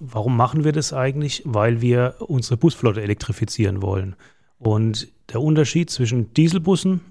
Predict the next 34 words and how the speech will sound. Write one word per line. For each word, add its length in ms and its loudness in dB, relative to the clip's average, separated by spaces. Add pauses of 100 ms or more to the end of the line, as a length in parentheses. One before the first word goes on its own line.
(160)
und 200 0
Bussen 340 0
mit 140 -4
emissionsfreien 800 -2
Antrieben 500 -4
ist 180 -10
einfach, 440 -6 (640)
für 140 0
die 100 2
Versorgung 580 4
der 100 2
Fahrzeuge 580 0
wird 160 0
mehr 220 4
benötigt. 640 0
Also 160 -2
wir 80 4
müssen 260 4
nicht 300 2
nur 180 2
einfach 320 -4
an 100 -4
die 100 0
Tankstelle 440 -2
fahren, 400 0 (420)
tanken 400 -4
dort 360 -4
und 280 0
gut 220 0
ist, 320 0 (380)
sondern 340 0
die 80 0
Fahrzeuge 640 -2
müssen 520 -4